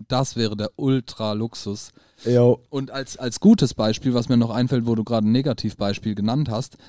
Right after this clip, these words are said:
Speaker 1: was ich schon oft bei uns erlebt hab und wie es auch am Freitag zum Beispiel war, wir hatten zwar Crew da, aber dennoch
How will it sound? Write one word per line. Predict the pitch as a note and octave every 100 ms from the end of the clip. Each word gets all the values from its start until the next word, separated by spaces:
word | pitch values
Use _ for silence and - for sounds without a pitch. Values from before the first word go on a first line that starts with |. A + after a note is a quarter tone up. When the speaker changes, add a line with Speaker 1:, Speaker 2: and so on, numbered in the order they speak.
| -
Speaker 1:
was | A#2
ich | B2
schon | - A#2+
oft | F#3 -
bei |
uns | D#3 E3
erlebt | C#3 C#3+ -
hab | D3
und | B2 A#2
wie | D#3
es | -
auch | A#2+ B2 -
am | A#2 A2 G#2+
Freitag | - A#2 D3+ A#2+ G2 -
zum | G2
Beispiel | F2+ E2+ - F2+
war, | F2+ F#2+ B2 _ _ _ _ _
wir | G#2 B2
hatten | - G3
zwar | - B2
Crew | - G3 F3+
da, | B2 B2+ D#3
aber | B2+ B2+
dennoch | A#2 E3 C#3+ D3+ -